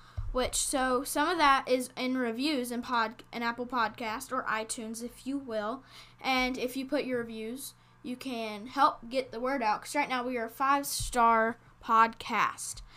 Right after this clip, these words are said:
We have t-, currently five ratings, but only two of them are written out. We have the most recent one from the podcast man four five eight seven.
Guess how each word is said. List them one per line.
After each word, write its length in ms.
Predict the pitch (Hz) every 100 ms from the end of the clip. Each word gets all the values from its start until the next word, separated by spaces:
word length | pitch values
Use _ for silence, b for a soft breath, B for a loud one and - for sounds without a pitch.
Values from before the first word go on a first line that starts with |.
| B B
We 180 | - 254
have 380 | 262 233 226 285
t-, 100 | -
currently 400 | - 330 359 262
five 440 | 262 262 277 - 262
ratings, 540 | 233 220 220 233 254
but 260 | 233 214 -
only 280 | - 262 254
two 180 | 262 294
of 60 | 269
them 120 | 269
are 120 | 240
written 240 | 240 269
out. 260 | 262 226 254
We 80 | 240
have 120 | 226
the 60 | 233
most 240 | 226 226
recent 260 | 254 294 -
one 240 | 214 247
from 140 | 262
the 60 | 226
podcast 580 | - 269 294 294 311 -
man 200 | 269 269
four 200 | 269 254
five 280 | 254 240 240
eight 200 | 226 220
seven. 340 | - 285 254